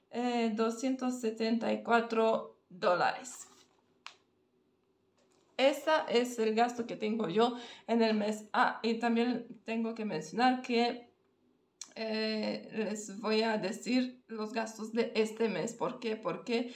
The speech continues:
en enero se pagan también los impuestos de la casa en Rumania para todo el año. Así que, em, también les voy a decir eso. La despensa. Bueno, la dejamos para un lado para mostrarles también lo que compramos, ¿vale?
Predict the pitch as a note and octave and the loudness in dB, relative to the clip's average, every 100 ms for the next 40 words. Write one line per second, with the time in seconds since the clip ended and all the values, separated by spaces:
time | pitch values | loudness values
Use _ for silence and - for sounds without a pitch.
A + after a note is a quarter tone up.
0 | - - - A#3+ A#3+ A#3 G#3+ A#3 C#4 E4 | -16 -20 -4 0 2 2 2 4 4 4
1 | F4+ - - A#3+ - A#3 A#3 A#3+ G3+ G#3 | 2 0 -4 -4 2 4 4 2 0 0
2 | G#3+ G#3+ G3+ F3 F3+ - A3 A#3 F#3 A3+ | 2 0 -4 -8 -8 -6 -2 0 0 -2
3 | G3+ G#3+ G#3+ G#3+ G3 G3+ E3+ E3 F3 - | -6 -6 -4 -4 -4 -2 -2 -2 -2 0
4 | G#3+ - A3 G#3+ A3+ A#3 A#3 F3 D#3 C#3+ | 2 2 2 4 6 6 6 4 0 -2
5 | - - - - A3+ A#3 C4+ D4 D4+ - | -4 -6 -8 -2 2 4 4 2 -4 -16
6 | - - _ A3+ A#3 A3+ A3 A3 G#3+ G#3+ | -20 -20 _ -2 2 2 2 0 2 0
7 | G#3+ F#3 G3+ F#3 G#3+ G#3+ F#3+ G#3 G#3+ A#3 | 0 0 0 0 -2 2 2 2 -2 -2
8 | G#3 D#3+ - - _ _ _ _ _ _ | 0 -2 -4 -16 _ _ _ _ _ _
9 | _ _ _ _ _ _ C4 C#4 F4+ F#4 | _ _ _ _ _ _ 4 6 6 2
10 | F4+ - C4+ A3+ E3+ - - - - _ | -2 -2 2 2 0 -8 -12 -14 -18 _
11 | _ _ _ A3 F3 - B3 A#3+ A#3 B3 | _ _ _ -6 -4 -4 4 4 4 4
12 | C4 C4+ C4+ B3 A#3 A#3+ C4+ C#4 A#3+ A3+ | 4 4 2 4 6 6 4 4 4 4
13 | G3+ A3 A3 A#3 A3+ A3 G#3 G3 G#3 G3+ | 4 0 0 0 2 0 -2 -2 -2 -4
14 | G#3+ - F#3+ - - - - B2+ | -6 -6 -4 -2 -4 -6 0 2